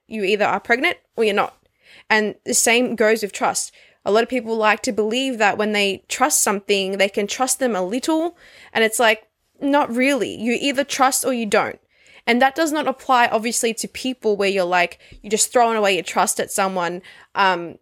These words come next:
that you just meet. I mean, like, you do you, boo. But I mean, like,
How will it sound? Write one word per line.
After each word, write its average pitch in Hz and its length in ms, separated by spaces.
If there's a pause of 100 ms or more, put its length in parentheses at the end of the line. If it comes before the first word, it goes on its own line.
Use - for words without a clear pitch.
(100)
that - 120
you 220 120
just 185 300
meet. 277 400
I 214 100
mean, 208 240
like, 190 260
you 254 160
do 240 100
you, 247 340
boo. 202 200
But 185 200
I 202 80
mean, 214 220
like, 196 140